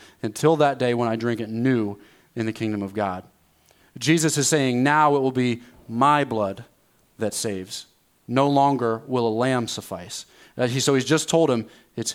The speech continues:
his broken body that's gonna bring deliverance. Now it's his blood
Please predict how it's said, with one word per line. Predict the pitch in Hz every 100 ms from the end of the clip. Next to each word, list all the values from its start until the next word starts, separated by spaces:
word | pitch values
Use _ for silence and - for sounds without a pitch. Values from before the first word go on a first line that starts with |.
| -
his | 170 170
broken | 123 127 113 113
body | 110 101 104 113 _ -
that's | -
gonna | 117 107
bring | 104 101
deliverance. | 95 98 95 95 - - -
Now | 131 120
it's | 120 -
his | 151 170
blood | 117 110 101 101